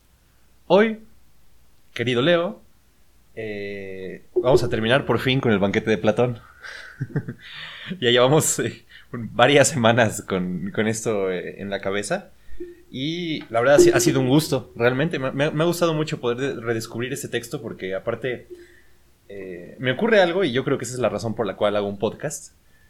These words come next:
Y algo que, de lo que realmente no me gusta, que es que yo, yo pienso mucho hablando, eh, diciendo las cosas. Y eso es muy poco de filósofo, si tú lo piensas, ¿eh? Porque yo creo que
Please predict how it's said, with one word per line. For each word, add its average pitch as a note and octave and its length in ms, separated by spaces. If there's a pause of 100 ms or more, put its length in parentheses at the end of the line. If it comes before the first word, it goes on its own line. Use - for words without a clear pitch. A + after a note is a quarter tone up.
(140)
Y G#2 140
algo E3 320
que, A#2+ 100
de A2+ 140
lo G#2+ 160
que A#2 100
realmente C3+ 500
no C3 80
me B2+ 80
gusta, C3+ 400
que - 80
es A#2 120
que B2 140
yo, A#2+ 240 (380)
yo D3 200
pienso D#3+ 300
mucho C#3 460 (400)
hablando, G2+ 540 (920)
eh, F#2 300
diciendo A2 340
las F#2 140
cosas. G2 280
Y A#2+ 40
eso D#3 120
es E3 60
muy D#3+ 120
poco D#3+ 260
de A#2+ 100
filósofo, G#2 500
si F#2+ 120
tú G2+ 120
lo F#2+ 100
piensas, F#2 340
¿eh? B2 60
Porque A2 240
yo C#3+ 120
creo D3+ 240
que - 180